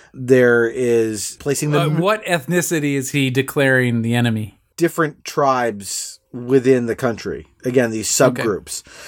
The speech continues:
Speaker 1: So, you know, you talked at the top about, like, oh, well, it's, you know, we're talking about he's African, they're African, you know, they might look similar physically or they have the same skin color. And it's like, well, that doesn't matter because it's the fucking Sneetches. You know, like, eventually it's like, well,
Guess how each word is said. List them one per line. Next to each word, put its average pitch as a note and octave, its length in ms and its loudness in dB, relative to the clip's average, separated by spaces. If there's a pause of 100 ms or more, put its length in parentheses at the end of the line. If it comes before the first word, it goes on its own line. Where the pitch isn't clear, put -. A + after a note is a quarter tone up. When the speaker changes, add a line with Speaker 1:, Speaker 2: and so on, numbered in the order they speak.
(300)
Speaker 1:
So, C3+ 680 2
you E3 80 2
know, D3+ 80 4
you D3 160 0
talked E3 280 0
at C3+ 80 -4
the B2+ 80 -4
top G3 280 0
about, C#3+ 200 0
like, C3 160 -2
oh, F#3 220 2
well, C#3 180 2
it's, - 300 -6
you D#3+ 80 -2
know, B2+ 340 -2
we're C#3+ 140 -6
talking C3+ 380 -2
about A2+ 380 -2 (180)
he's D3+ 220 0
African, C3 520 0
they're A#2 180 -2
African, A2 580 -4
you A2+ 60 -8
know, G2 100 -6
they G2+ 160 -4
might G2+ 300 -2 (340)
look A#2+ 460 2
similar A2+ 680 0
physically G#2 640 -2
or G2+ 140 -4
they G2 140 -2
have F#2+ 120 -4
the G2+ 80 -10
same G#2 240 -4
skin C#3+ 300 2
color. A#2 320 2
And A2+ 80 -2
it's A#2 100 -8
like, B2+ 180 -6
well, F3 220 0
that F#3+ 220 0
doesn't F3+ 220 0
matter F3 260 0
because B2+ 360 -4 (400)
it's D#3+ 120 -8
the F#3 100 2
fucking F3+ 300 2
Sneetches. C3 640 -2
You C3+ 80 -4
know, C#3 60 -2
like, C#3 120 2
eventually D3+ 460 4
it's C#3 140 2
like, C3+ 180 2
well, C3+ 320 2